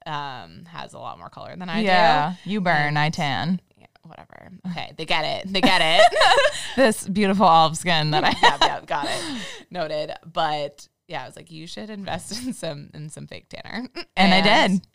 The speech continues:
Speaker 1: honestly, it was a game changer. Like,
Speaker 2: I know. I need to
Speaker 1: dude, you,
Speaker 2: apply.
Speaker 1: you looked, um, fierce this week. <laughs>
Speaker 2: <laughs> Thank you. Thank you.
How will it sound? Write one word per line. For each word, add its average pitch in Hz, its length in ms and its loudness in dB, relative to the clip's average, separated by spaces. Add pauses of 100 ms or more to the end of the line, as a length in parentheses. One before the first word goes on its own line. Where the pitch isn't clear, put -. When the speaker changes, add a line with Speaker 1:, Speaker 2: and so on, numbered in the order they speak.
Speaker 1:
honestly, 170 440 -8
it 277 60 -8
was 214 80 -12
a 180 40 -14
game 165 200 -10
changer. 143 260 -14
Like, 147 100 -4
Speaker 2:
I 190 160 4
know. 180 200 4
I 160 80 2
need 170 200 0
to 226 60 2
Speaker 1:
dude, 214 60 6
you, 175 80 6
Speaker 2:
apply. 147 360 4
Speaker 1:
you 165 200 0
looked, 180 340 -8
um, 156 260 -4
fierce 151 300 -12
this - 220 -18
week. - 240 -12
<laughs> 392 80 4 (400)
Speaker 2:
<laughs> 349 340 0
Thank 190 220 0
you. 170 100 -2
Thank 165 220 -2
you. 165 260 2